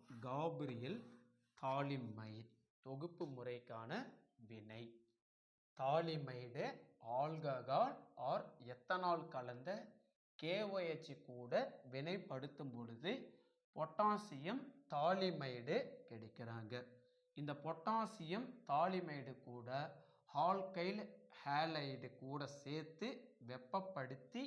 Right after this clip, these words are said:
பின்பு கார நீரார் பகுப்பு நம்ம செஞ்சோம் அப்படின்னா ஓரிணைய அமீன் நமக்கு கிடைக்கிறாங்க.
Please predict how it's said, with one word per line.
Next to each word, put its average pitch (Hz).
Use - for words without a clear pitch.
பின்பு 170
கார 190
நீரார் 185
பகுப்பு 143
நம்ம 127
செஞ்சோம் 143
அப்படின்னா 120
ஓரிணைய 170
அமீன் 190
நமக்கு 117
கிடைக்கிறாங்க. 117